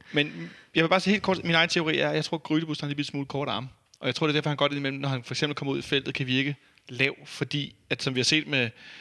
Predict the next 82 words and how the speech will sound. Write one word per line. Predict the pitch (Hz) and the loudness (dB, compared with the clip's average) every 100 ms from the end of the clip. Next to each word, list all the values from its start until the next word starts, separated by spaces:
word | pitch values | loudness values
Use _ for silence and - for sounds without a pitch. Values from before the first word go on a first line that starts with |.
| - | -4
ved | 131 | 0
godt, | 123 117 | 2 2
Robin | 117 | 2
Olsen | 123 135 135 | 2 2 0
også | 117 131 | 0 0
var | 98 | -2
høj, | - 143 147 | 0 0 2
som, | 139 135 | 0 0
øh, | 123 120 | 0 2
jeg | 113 113 | 2 2
ved | 135 | 0
ikke | 127 | 2
hvad, | 127 | 2
men | 131 131 - | 2 -2 -4
at | 127 - | -8 -8
hvis | 131 143 | -8 -2
målmand, | 151 165 139 - | 0 0 -2 -6
altså, | 135 127 | -4 -4
hvis | 123 | -4
du | 127 | -8
kan | |
komme | 120 127 120 _ _ | -4 -4 -4 _ _
højt | - 160 170 | 0 0 2
ud, | 151 | 0
så | 151 147 - - - - - | 0 -2 -4 -18 -16 -18 -12
betyder | - 175 | 2 4
det | |
ikke, | |
hvor | 156 | 6
meget, | 151 151 | 4 4
hvor | |
høj | 139 165 | 6 4
du | 151 | 4
er. | 139 | 2
Hvis | 139 | 2
du | 135 | 2
har | |
meget | 135 151 | 4 6
lange | 143 139 | 4 2
arme, | 135 147 | 2 2
kan | 143 | 2
du | |
nå | 123 | 2
højt | 139 143 | 4 2
op | |
i | 135 | 2
luften, | 135 - 147 | 0 -2 -4
men | |
hvis | 131 | -4
du | 165 | -2
ikke | 202 | 0
er | 170 | 0
så, | 165 - - | 0 -8 -10
hvis | 151 | -4
du | 196 | 0
ikke | |
har | 190 | 2
så | 175 | 2
lange | 175 165 | 0 0
arme, | 165 175 | 0 0
så | |
kan | 175 | 0
du | 165 | 2
være | 147 | 2
nok | 151 | 2
så | - | 0
høj, | 151 160 | 2 2
men | 147 | 0
så | 143 | 0
ser | - 160 | 2 2
det | |
jo | 135 | 0
ikke | 151 | 0
ud, | 147 | -2
som | 156 | 0
om, | 147 147 _ - - - | -4 -4 _ -20 -16 -8
at | |
du | 139 | -2
kommer | 135 | 0
højt | 120 139 | 2 2
op. | 165 - _ - - - - | 0 -6 _ -18 -16 -12 2
Øh, | 147 139 139 139 135 131 127 | 6 6 6 6 6 4 2